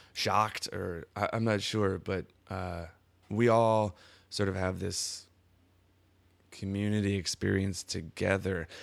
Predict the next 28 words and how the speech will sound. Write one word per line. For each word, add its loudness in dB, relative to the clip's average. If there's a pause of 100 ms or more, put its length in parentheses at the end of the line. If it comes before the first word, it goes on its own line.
(220)
And 4
I'm 4
not, 2
I, 4
I'm 0 (420)
not -4
really 2
sure -2
what 2
it 0
is, 0
but -4
everyone 0 (1900)
seems 2
to 2 (3000)
have 0
a, 2 (1000)
it's, -4 (100)
I -6
feel 2
like 4
I 6
get 4
to 4
hit -2
the 0
reset 2
button 0